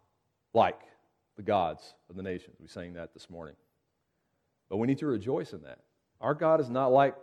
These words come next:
the gods of the nations. He's not like the works of men's hands. He is enthroned above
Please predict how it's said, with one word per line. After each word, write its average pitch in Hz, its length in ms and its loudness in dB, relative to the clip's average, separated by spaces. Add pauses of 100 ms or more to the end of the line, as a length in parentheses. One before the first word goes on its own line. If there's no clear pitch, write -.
(680)
the 107 80 -10
gods 98 280 2
of 87 80 -12
the 85 80 -12
nations. 80 340 -16
He's 147 100 -10
not 165 160 4
like 143 220 8
the 113 60 -2
works 98 320 -4
of 82 140 -14
men's 82 220 -16
hands. 76 340 -20 (1200)
He 127 200 2
is 113 140 4
enthroned 101 500 -4 (380)
above 92 420 0